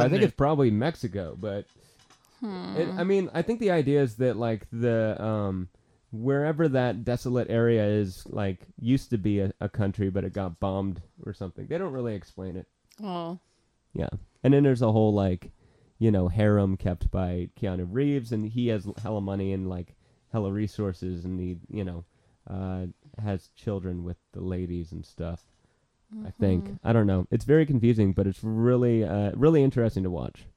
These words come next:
Speaker 2: It's a great film. Uh, I recommend everybody see it.
Speaker 1: Fine, Rob. We will. We will.
Speaker 2: You'd better, you'd better, you'd bet.
Speaker 1: <laughs> Okay.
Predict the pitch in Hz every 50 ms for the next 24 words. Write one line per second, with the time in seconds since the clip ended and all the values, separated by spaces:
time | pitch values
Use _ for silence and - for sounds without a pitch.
0 | _ _ - - 107 95 92 - - 101 95 - - - - 55 - - 92 -
1 | - _ _ _ _ - 50 - - - - - - - - - 101 98 - 95
2 | 92 92 92 92 98 98 113 117 110 - 98 - - - _ _ _ _ _ _
3 | _ _ _ _ _ _ _ _ _ _ _ _ _ _ _ _ _ _ _ _
4 | _ _ _ - 180 185 180 160 135 120 113 117 117 117 123 127 117 - - -
5 | - 139 139 143 147 170 165 143 123 120 113 - - - _ _ _ _ _ _
6 | _ _ _ _ _ _ _ _ _ _ _ - 120 120 123 120 117 120 110 107
7 | 104 101 214 226 220 220 220 214 - 214 220 220 220 220 220 220 226 220 220 214
8 | 208 - - 202 202 202 202 202 196 196 196 175 156 160 160 160 - _ _ _
9 | _ _ _ _ _ _ _ _ _ _ _ _ _ _ - - - - - -
10 | - 196 - - 165 - _ _ - 139 151 156 160 160 151 135 131 131 120 -
11 | - _ _ _ _ _ - 196 220 208 - 240 196 143 131